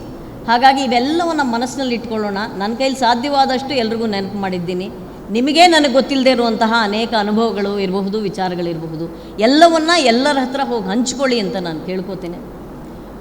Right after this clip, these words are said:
ಮತ್ತೊಮ್ಮೆ ನಾನು ಬರುವಾಗ ಬ್ರಿಜೇಶ್ ಚೌಟ, ಭಾರತೀಯ ಜನತಾ ಪಕ್ಷದ ಮಂಗಳೂರು ಕ್ಷೇತ್ರದ ದಕ್ಷಿಣ ಕನ್ನಡದ ಸಂಸತ್ ಸದಸ್ಯ ಆಗಿರಲಿ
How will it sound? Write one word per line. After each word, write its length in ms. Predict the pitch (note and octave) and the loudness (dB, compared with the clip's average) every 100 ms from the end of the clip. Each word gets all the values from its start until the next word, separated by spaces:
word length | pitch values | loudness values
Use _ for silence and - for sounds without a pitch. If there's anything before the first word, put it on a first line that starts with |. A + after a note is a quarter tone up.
| - | -2
ಮತ್ತೊಮ್ಮೆ 440 | A3 A3 D#4+ D4+ D4+ | -2 2 2 2 0
ನಾನು 260 | C4 A#3+ | 0 0
ಬರುವಾಗ 400 | A3 B3+ B3+ B3 C4+ | 0 2 4 4 2
ಬ್ರಿಜೇಶ್ 680 | A#3 G#3 G#3 B3 A#3+ - - | 2 0 2 0 -2 -6 -2
ಚೌಟ, 260 | A#3 A#3 A#3+ F#3 A#3 - - - - - - - - F#3+ | 0 2 4 2 0 -10 -12 -14 -14 -16 -16 -16 -4 4
ಭಾರತೀಯ 380 | A3+ A3+ C4+ | 4 4 0
ಜನತಾ 320 | B3 A#3+ B3 A3+ | 0 2 4 4
ಪಕ್ಷದ 480 | A3+ G#3 - G#3+ A3+ C4 - - - - - - | 2 -2 -4 -2 -2 -4 -10 -14 -14 -14 -14 -4
ಮಂಗಳೂರು 920 | G#3 C4+ D4+ D#4 C#4+ B3+ G#3+ E3 - - - - - - - | 2 4 6 6 4 2 0 -2 -8 -12 -14 -14 -16 -14 -6
ಕ್ಷೇತ್ರದ 580 | C#4+ C#4 A3+ A#3+ G3+ F#3+ - - - - - - - - - - - - - - - - - - - G3 | 0 0 0 -4 -2 -2 -4 -10 -14 -14 -16 -16 -16 -16 -16 -16 -16 -16 -14 -16 -16 -16 -16 -14 -8 -6
ದಕ್ಷಿಣ 320 | B3+ - D4+ D4 | -4 -2 0 2
ಕನ್ನಡದ 340 | B3+ B3 A3 G3+ G#3 - - - - - - - - - - - - - - | 4 4 4 2 2 -4 -12 -14 -14 -14 -16 -16 -16 -16 -16 -16 -16 -16 -8
ಸಂಸತ್ 460 | - C#4+ C#4 E4 - | 0 2 2 0 0
ಸದಸ್ಯ 420 | C#4+ B3+ B3+ B3+ | -2 -2 0 2
ಆಗಿರಲಿ 720 | G#3+ E3+ A#3 B3+ B3 B3+ A#3+ | 4 4 4 4 2 2 0